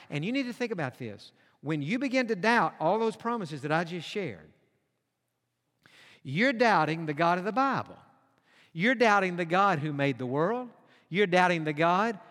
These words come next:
who performed all these miracles, who parted the Red Sea, who fed 'em in the wilderness, who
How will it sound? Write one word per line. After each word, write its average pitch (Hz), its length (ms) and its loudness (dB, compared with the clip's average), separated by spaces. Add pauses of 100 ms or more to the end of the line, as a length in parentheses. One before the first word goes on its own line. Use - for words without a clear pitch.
(140)
who 175 120 -4
performed 170 400 -4
all 160 120 2
these 143 240 -4
miracles, 214 520 -4
who 151 100 -4
parted 170 300 -2
the 175 80 -4
Red 170 240 0
Sea, 220 340 -4
who 147 160 -4
fed 185 220 -2
'em 185 100 -4
in 170 80 -2
the 156 80 -4
wilderness, 233 480 -2
who 143 220 -4